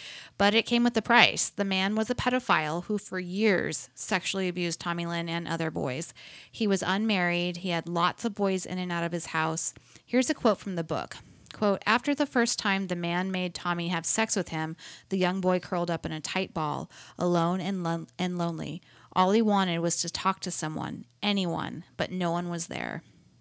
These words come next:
The man in question was eventually, um, brought in for questioning in two thousand, but he denied all allegations. So I don't think any charges were ever brought against him. So, Courtney, let's assume that Tommy Lynn is telling the truth.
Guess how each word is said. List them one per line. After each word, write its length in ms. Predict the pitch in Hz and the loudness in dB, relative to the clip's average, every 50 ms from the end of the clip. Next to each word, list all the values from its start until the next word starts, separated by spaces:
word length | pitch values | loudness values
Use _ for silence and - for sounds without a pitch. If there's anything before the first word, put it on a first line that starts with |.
| _ - - | _ -8 -4
The 80 | 202 | 0
man 200 | 202 214 226 247 | 2 2 4 4
in 80 | 262 269 | 4 2
question 460 | 254 - 220 196 202 - - 202 190 | 2 4 2 2 4 2 0 -2 -2
was 100 | 180 165 | -2 -4
eventually, 800 | 170 165 165 175 170 180 - - 220 214 208 208 208 202 202 - - - - - - - - | -4 -2 0 0 0 0 -2 -2 0 2 4 4 4 4 2 0 -6 -14 -20 -20 -12 -4 0
um, 220 | 185 180 170 165 | 0 0 2 2
brought 180 | 170 170 165 165 | 2 2 2 2
in 140 | 170 185 | -2 -4
for 100 | 196 233 | -4 -2
questioning 640 | 233 - 240 240 240 - 247 247 254 254 247 254 262 - - - - - | 0 2 4 4 4 4 2 2 2 2 0 -2 -4 -8 -14 -20 -14 -8
in 160 | 185 175 175 | -6 -6 -4
two 160 | - 208 202 | -4 -4 -2
thousand, 460 | - 165 175 185 190 202 220 226 226 | 0 0 0 0 0 0 0 0 -2
but 100 | 190 - | -2 -4
he 180 | 165 - 202 190 | -4 -4 -6 -6
denied 320 | 180 175 170 160 160 160 - | -4 -4 -4 -4 -6 -6 -6
all 180 | - 160 165 165 | -6 -4 -4 -2
allegations. 720 | 156 160 160 165 - - - - - - - - 170 165 | -4 -4 -6 -8 -8 -8 -6 -4 -4 -6 -6 -6 -4 -4
So 160 | - - 170 165 | -2 -2 -2 -4
I 60 | 170 | -4
don't 180 | 175 185 190 | -4 -4 -6
think 320 | - 196 190 180 - - - | -6 -8 -8 -10 -10 -12 -10
any 320 | - 180 165 165 170 170 160 | -10 -8 -8 -6 -6 -6 -6
charges 460 | - - - 160 156 160 165 160 - | -6 -4 -4 -4 -6 -6 -6 -6 -6
were 80 | 165 | -6
ever 140 | 165 160 160 | -6 -6 -6
brought 240 | - - 165 151 - | -6 -6 -6 -6 -8
against 360 | 151 - - - 151 - - | -10 -10 -10 -8 -6 -6 -6
him. 200 | - - - 180 - _ _ _ _ _ _ _ _ _ _ _ - - - - | -8 -10 -12 -14 -18 _ _ _ _ _ _ _ _ _ _ _ -20 -20 -8 -2
So, 160 | - - 233 | 0 0 0
Courtney, 280 | 220 - 233 220 220 220 | 0 0 0 0 0 0
let's 240 | 214 226 240 240 - | 0 0 0 0 0
assume 340 | 349 - - 247 233 233 220 | 2 2 4 4 4 4 2
that 120 | 196 - | 0 0
Tommy 320 | - - 196 185 180 185 | -2 -2 -2 -2 -2 -2
Lynn 220 | 185 180 175 170 170 | -4 -4 -4 -4 -2
is 100 | 170 - | -4 -4
telling 300 | - - 165 165 160 160 | -4 -4 -6 -6 -6 -6
the 60 | 160 | -6
truth. 440 | - - 285 233 - - - - | -4 -2 0 0 0 -2 -6 -10